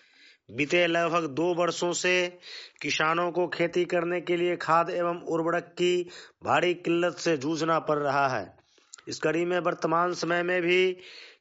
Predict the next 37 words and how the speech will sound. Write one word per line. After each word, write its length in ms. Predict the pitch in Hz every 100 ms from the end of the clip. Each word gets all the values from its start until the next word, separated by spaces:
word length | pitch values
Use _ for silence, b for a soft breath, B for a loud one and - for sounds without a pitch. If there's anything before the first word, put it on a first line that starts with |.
| -
किसानों 560 | 135 156 160 170 180
ने 140 | 180 175
जैसे 400 | 135 165 170 185
तैसे 400 | 180 180 170 180
अपनी 360 | 175 180 180
बुआई 400 | 165 165 170 180
तो 180 | 175 180
लगभग 340 | 175 175 175 165
पूरी 220 | 180 180 180
कर 200 | 180 175
ली 180 | 180 180
है, 360 | 180 185 180 B B B B B -
लेकिन 560 | 135 165 180 190 185 175 B B B -
पटवन 340 | 147 170 180 180
के 160 | 185
बाद 380 | 175 180 180 147 -
फसलों 380 | 170 175 180
में 180 | 180 180
देने 280 | 160 175 180
के 160 | 165 175
लिए 180 | 175 170
यूरिया 480 | 156 175 175 175 165
की 160 | 165
किल्लत 400 | 156 170 170 170
लगातार 520 | 160 160 160 156 160 151
बनी 220 | 156 156
हुई 220 | 143 147
है 280 | 143 120 - B B B B B B
और 200 | 123 156
किसान 560 | 160 170 - 170 180 180 175 B B B -
यूरिया 400 | 143 175 175 170
के 160 | 165
लिए 200 | 170 170
मारे 300 | 160 160 165
मारे 280 | 160 160 165
फिर 180 | 151 160
रहे 240 | 151 139